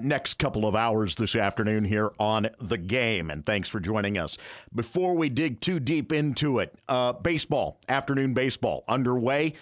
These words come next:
and Houston is out to a three, make that a four nothing lead. They put a four spot up in the first against the Twins this afternoon in Minneapolis.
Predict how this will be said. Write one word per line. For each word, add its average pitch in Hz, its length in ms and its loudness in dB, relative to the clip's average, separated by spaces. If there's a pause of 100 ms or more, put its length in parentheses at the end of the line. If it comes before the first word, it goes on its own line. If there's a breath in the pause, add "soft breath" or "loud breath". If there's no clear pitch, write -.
(260 soft breath)
and 107 340 0
Houston 107 500 -2 (140)
is 104 260 0
out 117 200 -2
to 123 160 0
a 101 120 2
three, 156 520 -4
make 135 220 -2
that 117 160 0
a 101 100 0
four 196 400 0
nothing 160 540 0
lead. 131 320 0
They 113 100 0
put 123 160 -2
a 107 60 0
four 147 260 0
spot 123 260 0
up 117 200 -2 (300 soft breath)
in 190 200 0
the 175 80 2
first - 480 -2
against 98 360 -2
the 90 100 -2
Twins 117 460 0
this 104 160 -2
afternoon 104 560 0
in 131 320 -2
Minneapolis. 110 840 0